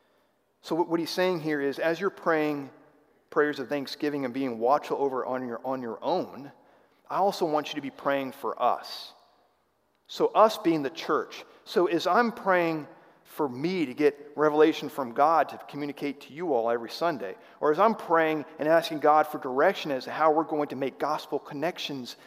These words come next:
within this community from this church, my prayer is also over you all. And you can ask anybody here on staff, my prayer has been that whatever I'm gonna say today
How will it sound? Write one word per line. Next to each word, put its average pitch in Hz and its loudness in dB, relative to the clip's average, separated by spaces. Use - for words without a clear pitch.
within 156 -2
this 156 -4
community 151 -2
from 135 -2
this 143 -6
church, - 4
my 156 4
prayer 185 6
is 131 -4
also 151 2
over 143 -8
you 170 -4
all. 78 -6
And 147 -4
you 214 -6
can 196 4
ask 170 4
anybody 160 2
here 147 0
on 113 -2
staff, 175 0
my 180 6
prayer 196 6
has 151 -2
been 156 0
that 139 -2
whatever 190 6
I'm 185 6
gonna 151 0
say 180 4
today 160 6